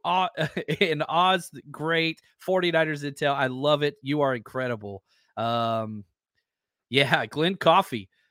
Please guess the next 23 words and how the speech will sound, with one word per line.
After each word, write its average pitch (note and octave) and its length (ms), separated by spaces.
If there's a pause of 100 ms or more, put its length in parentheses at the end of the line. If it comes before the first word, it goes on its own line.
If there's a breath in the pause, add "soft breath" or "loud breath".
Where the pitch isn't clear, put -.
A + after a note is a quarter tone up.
(120)
He A#2 80
said, C3+ 180
"I C3+ 60
love D#3 260
that D3 220
guy." G#2+ 320
We, C#3 200
we D3+ 200
all A3 200
liked E3+ 320
him. A#2+ 220 (100)
Culliver. F3+ 460
I F#3+ 140
was F#3 240
really F3 280
big C3 220
on A2+ 140
Culliver. G#2+ 360
I D3 100
liked F3 260
him D#3 160
a A2 60
lot. G#2 360